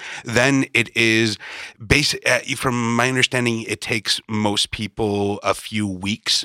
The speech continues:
of password hacking and, and unencrypting to try and get something out of that message.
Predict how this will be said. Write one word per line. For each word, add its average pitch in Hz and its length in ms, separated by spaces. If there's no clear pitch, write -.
of 98 440
password 107 560
hacking 107 480
and, 104 200
and 104 220
unencrypting 110 840
to 113 140
try 101 280
and 104 180
get 101 160
something 101 400
out 98 220
of 101 100
that 92 180
message. 104 520